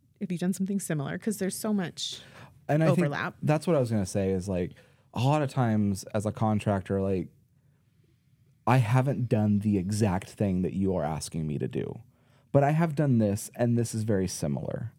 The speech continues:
Speaker 1: Right.
Speaker 2: Or, um, like, yes, I have done that. I did it once four years ago for a specific customer, you know, that wanted this thing.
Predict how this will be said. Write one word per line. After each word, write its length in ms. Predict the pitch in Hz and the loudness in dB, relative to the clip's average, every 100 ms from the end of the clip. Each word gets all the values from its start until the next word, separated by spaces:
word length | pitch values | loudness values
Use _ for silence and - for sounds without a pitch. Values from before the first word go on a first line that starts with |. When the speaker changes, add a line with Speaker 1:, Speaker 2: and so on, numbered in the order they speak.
| - | -6
Speaker 1:
Right. 220 | 202 156 - | -4 -4 2
Speaker 2:
Or, 460 | 131 117 107 101 - _ - | 2 4 2 0 -6 _ -2
um, 520 | 113 104 92 90 - - | 0 2 0 -2 -4 -6
like, 220 | - 110 101 | 0 0 0
yes, 360 | 143 190 170 | 0 2 2
I 60 | 156 | 2
have 220 | 170 190 | 2 0
done 180 | 123 98 | 2 2
that. 200 | 98 95 | 2 0
I 120 | - | 0
did 200 | 131 139 | 2 2
it 120 | 131 101 | 0 -2
once 680 | 117 143 147 107 - - - - _ | 0 2 4 2 -2 -10 -14 -20 _
four 400 | - - - 170 | -20 -10 2 4
years 320 | 156 147 143 117 | 4 2 2 0
ago 300 | 104 98 95 | 0 0 0
for 180 | - | -2
a 40 | 107 | -2
specific 460 | - 110 131 120 | 0 0 2 0
customer, 680 | - 117 110 104 98 90 90 - _ _ | 0 0 0 0 2 2 0 -6 _ _
you 100 | 113 | 2
know, 120 | 98 98 | 2 2
that 120 | 107 | 2
wanted 240 | 107 104 | 2 2
this 160 | 95 92 | 0 0
thing. 360 | 120 95 73 | 0 0 -2